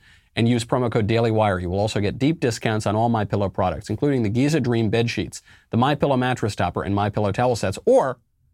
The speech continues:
you can call eight hundred nine five one seven one six three. Use promo code Daily Wire. Visit my pillow dot com right now or call eight hundred nine five one seven one six three.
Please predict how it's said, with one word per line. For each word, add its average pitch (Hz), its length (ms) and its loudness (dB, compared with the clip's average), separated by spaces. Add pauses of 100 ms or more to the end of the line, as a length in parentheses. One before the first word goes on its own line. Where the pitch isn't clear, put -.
(200)
you 139 80 -2
can 131 80 0
call 104 180 2
eight 104 80 0
hundred 87 240 -4
nine 92 160 -4
five 95 160 -2
one 151 220 0
seven 165 340 -4
one 87 240 -6 (100)
six - 320 -12
three. 120 360 -2
Use 110 160 -2
promo 127 280 -2
code 107 140 -2
Daily 98 240 0
Wire. 101 400 0 (640)
Visit 160 220 2
my 143 260 2
pillow 139 240 0
dot 104 160 0
com 104 200 -2
right 127 200 2
now 92 440 -6
or 123 100 -2
call - 340 -2 (120)
eight 160 120 0
hundred 117 280 0
nine 107 200 0
five 117 180 -2
one 165 260 -4
seven 151 360 0
one 95 280 -4
six - 280 -8
three. 156 320 -4